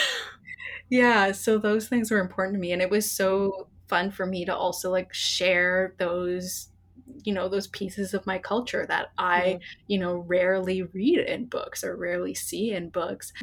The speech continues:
Speaker 1: It was super fun to, like, put that in and, like, you know, not only imagine, like, people discovering, like, new foods that they can try, but, like, people who are part of that culture, like, seeing something and being like, "Oh my God, I eat that all the time," or,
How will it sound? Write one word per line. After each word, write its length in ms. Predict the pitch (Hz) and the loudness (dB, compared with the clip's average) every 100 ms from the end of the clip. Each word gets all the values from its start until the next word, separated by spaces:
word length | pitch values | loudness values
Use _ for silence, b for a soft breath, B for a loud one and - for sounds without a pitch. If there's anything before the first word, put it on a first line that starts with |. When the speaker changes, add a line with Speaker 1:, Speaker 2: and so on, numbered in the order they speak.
| 269 | -6
Speaker 1:
It 120 | 185 190 | -4 -4
was 140 | - | -6
super 320 | - 185 185 | -6 -4 -4
fun 360 | 185 175 180 196 | -6 -8 -4 -4
to, 180 | - 180 | -2 -2
like, 200 | 175 175 - | -2 -8 -8
put 200 | 185 - | -8 -2
that 200 | 165 165 | -2 -2
in 260 | 170 190 | -2 -2
and, 140 | 175 170 | -4 -6
like, 280 | 180 - _ b b b _ | -10 -14 _ b b b _
you 180 | 196 220 | -2 2
know, 360 | 185 185 202 202 - | 2 2 -2 -2 -2
not 240 | 202 208 | 2 4
only 200 | 202 190 | 4 2
imagine, 580 | 180 170 175 185 170 165 | 0 0 -2 -2 -2 -6
like, 260 | 160 - _ _ - | -12 -14 _ _ -4
people 460 | 202 196 185 170 | -4 0 0 0
discovering, 800 | 170 - - 175 170 185 170 170 | -2 -6 -2 -2 0 0 0 -6
like, 300 | 170 - - | -8 -10 -8
new 300 | 175 175 180 | -8 -4 -6
foods 380 | - 180 180 - | -4 -4 -4 -6
that 120 | - | -8
they 80 | 180 | -8
can 160 | - 190 | -8 -8
try, 400 | - 190 233 196 | 0 4 4 2
but, 200 | 208 - | -2 -6
like, 220 | 196 - | -8 -8
people 400 | - 175 185 180 | -12 -4 -2 -2
who 200 | 180 170 | -2 -4
are 120 | 208 | -6
part 280 | - - 208 | -6 -2 -2
of 80 | 254 | 0
that 180 | - - | -2 -2
culture, 400 | 190 190 - 175 | -4 -4 -4 -6
like, 240 | 175 - | -6 -6
seeing 260 | - 214 226 | -4 0 2
something 380 | 226 185 175 175 | 0 -6 -6 -8
and 100 | 170 | -4
being 200 | 180 185 | -4 -2
like, 180 | 190 - | -4 -2
"Oh 140 | 233 | 0
my 180 | 285 277 | 2 4
God, 320 | 294 294 262 | 6 6 8
I 160 | 208 220 | 6 4
eat 200 | 226 220 | 0 -2
that 160 | 226 214 | -2 0
all 120 | 220 | 0
the 100 | 226 | -2
time," 520 | 214 226 208 202 190 | -2 -2 0 0 -2
or, 220 | 175 165 | -6 -8